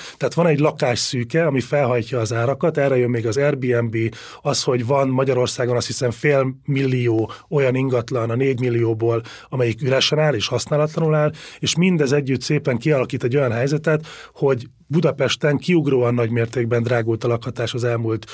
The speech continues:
ö, tíz-tizenöt évben, és kiugróan nehézzé vált mondjuk egy pályakezdő családot alapítani készülő,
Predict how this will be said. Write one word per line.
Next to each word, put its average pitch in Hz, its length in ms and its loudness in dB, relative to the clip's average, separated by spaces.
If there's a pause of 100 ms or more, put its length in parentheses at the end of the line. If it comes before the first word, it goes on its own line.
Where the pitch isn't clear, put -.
(240)
ö, 120 220 0
tíz-tizenöt 117 680 -2
évben, 151 360 2
és 147 160 -2
kiugróan 131 540 2
nehézzé 120 480 0
vált 123 300 -2
mondjuk 123 300 -2
egy 123 180 0 (260)
pályakezdő 120 680 0
családot 120 460 0
alapítani 117 480 -4
készülő, 123 640 -2